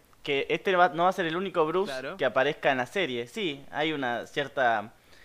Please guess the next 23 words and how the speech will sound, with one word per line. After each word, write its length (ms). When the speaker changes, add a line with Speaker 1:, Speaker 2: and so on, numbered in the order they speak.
Speaker 1:
disputa 840
entre, 300
en 100
el 120
fandom 380
de 80
Dragon 320
Ball, 360
de, 600
eh, 60
pensando 440
de 120
si 160
es 120
el 120
mismo 300
Bruce 400
o 100
es 120
distinto 680
el, 420
el 160
que, 240